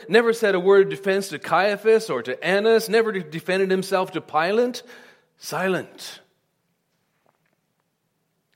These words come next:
Since when does an accused never defend themselves?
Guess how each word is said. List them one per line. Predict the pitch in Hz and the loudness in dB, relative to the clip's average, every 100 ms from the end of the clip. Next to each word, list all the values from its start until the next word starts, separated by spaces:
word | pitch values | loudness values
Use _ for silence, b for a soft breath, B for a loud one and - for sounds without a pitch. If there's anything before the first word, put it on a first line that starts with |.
| _ _ _ | _ _ _
Since | - 143 131 | -14 -12 -6
when | 143 147 123 | -2 -2 -2
does | 120 117 | -4 -6
an | 107 | -10
accused | - 160 143 131 101 - 117 117 | -10 -6 -4 -4 -6 -10 -12 -6
never | 120 120 107 | -4 -4 -6
defend | 110 - 123 107 | -8 -6 -6 -6
themselves? | 95 92 - 82 - _ - - - | -10 -14 -16 -16 -20 _ -20 -20 -20